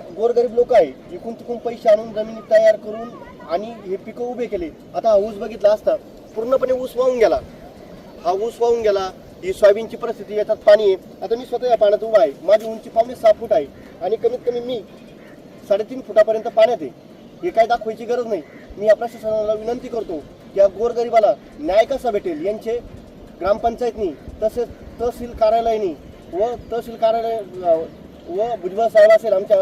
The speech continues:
मतदारसंघाचे भाग्यविधाते, मी त्यांना या व्हिडिओच्या माध्यमातून विनंती करतो की तलाठी पाठवून अर्जंट पंचनामे करून या गोरगरीब लोकांना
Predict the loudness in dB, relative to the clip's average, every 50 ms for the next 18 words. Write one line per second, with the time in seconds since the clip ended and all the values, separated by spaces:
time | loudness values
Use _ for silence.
0 | 2 0 -2 -2 0 2 4 2 2 2 -4 -4 -4 -4 -4 -6 -6 -8 -16 -20
1 | -20 -20 -20 -18 -18 -18 -18 -18 -8 -2 0 0 0 0 -4 0 2 2 2 0
2 | -2 -8 -12 -16 -20 -20 -16 -14 -8 -2 0 0 4 4 4 4 4 0 -2 -2
3 | -2 -2 0 2 2 2 2 0 -2 -4 -6 -6 -4 -6 -6 -6 -6 -6 -6 -6
4 | -6 -6 -8 -10 -12 -18 -20 -20 -20 -20 -20 -16 -14 -12 -10 -10 -10 -12 -14 -8
5 | 0 2 2 2 2 -2 -4 -2 -2 -2 -2 -2 -8 -10 -10 -14 -16 -20 -20 -20
6 | -20 -20 -20 -20 -20 -8 -4 -2 -2 -2 -2 -4 -4 -4 -4 -4 -2 -2 -2 -2
7 | 0 -2 -2 -2 -4 -6 -6 -8 -12 -14 -8 -6 -6 -4 -2 -4 -2 -2 -2 -4
8 | -4 -2 -2 -2 -2 -2 0 0 0